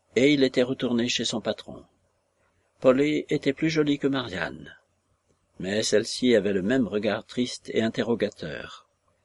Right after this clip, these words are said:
et elle était russe. « Mais qu'est-ce qui me prend ? » dit-il tout à coup, presque à haute voix. « Voilà que je m'inquiète des fiancées des autres. »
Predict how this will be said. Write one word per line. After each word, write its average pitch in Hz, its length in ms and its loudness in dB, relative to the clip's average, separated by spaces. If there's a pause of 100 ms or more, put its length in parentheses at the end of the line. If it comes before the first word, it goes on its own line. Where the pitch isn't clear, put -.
(180)
et 107 100 -6
elle 90 160 -4
était 85 240 -8
russe. « - 540 -8 (1300)
Mais - 80 -10
qu'est-ce 196 220 0
qui 135 140 4
me 104 100 2
prend ? » 82 440 -6
dit-il 92 320 -4
tout 131 180 -8
à 107 100 -2
coup, - 220 -10 (100)
presque - 260 -8
à 95 80 -4
haute 208 200 -2
voix. « 87 320 -10 (680)
Voilà 175 220 4
que 156 100 -4
je 135 80 0
m'inquiète 143 420 -2
des 107 120 -6
fiancées 127 420 -4
des 117 220 0
autres. » - 360 -12